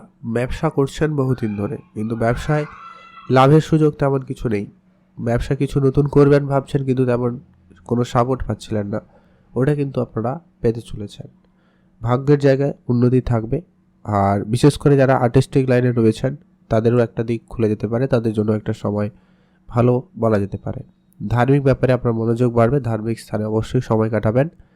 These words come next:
সেখানে যদি কিছুটা সময় দিতে পারেন তো খুব ভালো হয়। আর যদি নেগেটিভিটির খুব প্রভাব রয়েছে,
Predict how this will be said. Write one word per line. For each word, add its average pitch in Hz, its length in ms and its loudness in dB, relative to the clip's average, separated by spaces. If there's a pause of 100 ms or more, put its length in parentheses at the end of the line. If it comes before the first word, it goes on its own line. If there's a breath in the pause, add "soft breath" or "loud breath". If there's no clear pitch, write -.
(420 soft breath)
সেখানে 110 280 0
যদি 107 180 -2
কিছুটা 107 340 -4 (240)
সময় 101 260 -2
দিতে 104 200 -4
পারেন 123 220 -4
তো 131 80 -6
খুব 104 240 -8
ভালো 98 220 -2
হয়। 104 180 -10
আর - 140 -6
যদি 143 200 2
নেগেটিভিটির 160 640 0
খুব 147 140 -2
প্রভাব 135 340 0
রয়েছে, 131 340 -2